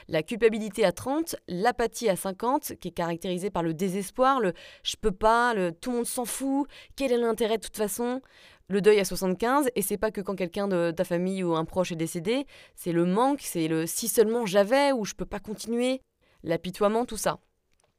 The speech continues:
Dans ces basses fréquences, il y a aussi la peur à cent. C'est là où tu vois le danger partout, tu vis plein de choses, tu es hyper vigilant. Anticipation négative, préoccupé par la sécurité, possessif, jaloux. Ça, on connaît bien, hein, la peur.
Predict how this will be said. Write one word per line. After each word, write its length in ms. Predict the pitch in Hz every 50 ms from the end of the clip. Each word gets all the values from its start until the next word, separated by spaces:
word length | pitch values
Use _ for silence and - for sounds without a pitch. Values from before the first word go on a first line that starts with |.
| _ _ - - - _ _ -
Dans 160 | 165 202 208
ces 180 | 196 - 220
basses 220 | 196 208 233 247 -
fréquences, 520 | - 226 190 - 233 285 330 359 - - -
il 60 | 214
y 40 | 208
a 40 |
aussi 160 | 214 220 - 277
la 120 | 247 226
peur 300 | - - 208 196 185 165
à 80 | 160 165
cent. 300 | - - - 165 160 - - _ _ _ _ -
C'est 140 | - 202
là 120 | 196 214 214
où 60 | 214
tu 120 | - 202
vois 120 | 185 202 196
le 60 | 190
danger 260 | 170 202 196 160 196
partout, 500 | 190 208 185 - - - 254 254 254 254 -
tu 140 | - 226
vis 160 | 190 185 185 165
plein 180 | - - 220
de 80 | 220 208
choses, 300 | - - 262 269 254 -
tu 180 | - 196 190
es 100 | 175 - -
hyper 300 | 226 214 185 226 208 202
vigilant. 460 | 190 196 190 196 214 208 233 262 294 - - - - - - - _ _ _ _ _ _ _ _ _ -
Anticipation 640 | - 254 254 - 233 208 - 233 - 226 208 - 214
négative, 720 | 208 202 190 185 196 190 - - 262 269 269 269 269 254 262 -
préoccupé 480 | - - 254 226 - - 196 240 233 226
par 120 | - 190
la 100 | 180 180
sécurité, 760 | 180 - 208 - - 226 226 226 226 - - 254 254 254 262 254
possessif, 720 | - 196 196 185 - 214 196 - - - 226 233 214 208
jaloux. 440 | 180 208 208 220 220 247 269 269 - _ _ _ _ _ _
Ça, 160 | - - 208
on 60 | 196 185
connaît 200 | 165 151 147 156
bien, 220 | 156 214 247 254
hein, 80 | 214 185
la 100 | 170 156
peur. 380 | - 185 214 247 254 214 -